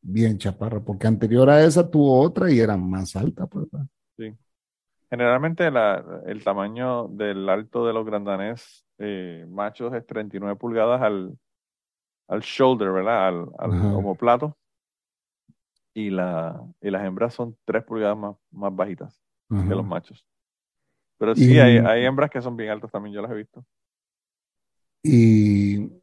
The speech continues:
Speaker 1: y otra peculiaridad es que, que nadie lo cree, pero los gran daneses incluso lo recomiendan para espacios pequeños, pues, o sea, el que tenga un espacio pequeño, que no se preocupe, vamos,
Speaker 2: Sí.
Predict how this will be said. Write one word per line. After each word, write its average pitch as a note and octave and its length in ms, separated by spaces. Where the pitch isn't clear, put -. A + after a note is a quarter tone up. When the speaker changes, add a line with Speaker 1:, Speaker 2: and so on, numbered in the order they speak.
Speaker 1:
y A#2 140
otra A#2+ 280
peculiaridad A2+ 760
es F3 160
que, A2+ 520
que - 300
nadie A#2 520
lo B2+ 140
cree, C#3 260
pero B2+ 420
los G#2+ 160
gran A#2 180
daneses D3 440
incluso C3+ 680
lo A2 160
recomiendan G#2+ 800
para G#2+ 160
espacios A2+ 360
pequeños, G3 460
pues, F3+ 220
o A#2+ 60
sea, B2+ 280
el B2 160
que A#2 120
tenga C#3 200
un F3+ 140
espacio F3 360
pequeño, F3+ 420
que F3 100
no C#3+ 100
se D3+ 120
preocupe, E3 460
vamos, B2 600
Speaker 2:
Sí. A#2+ 60